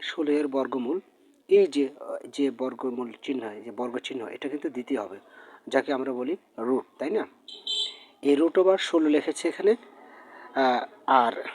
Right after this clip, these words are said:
এই চিহ্নটা দিতেই হবে। তারপর চার চারে যে ষোলো হলো, সেটাই লিখলো এখানে।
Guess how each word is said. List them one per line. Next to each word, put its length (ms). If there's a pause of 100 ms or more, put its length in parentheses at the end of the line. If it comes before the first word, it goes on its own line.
(540)
এই 260
চিহ্নটা 360
দিতেই 320
হবে। 280 (880)
তারপর 420 (680)
চার 120 (100)
চারে 200
যে 100
ষোলো 280
হলো, 200 (120)
সেটাই 340
লিখলো 320
এখানে। 240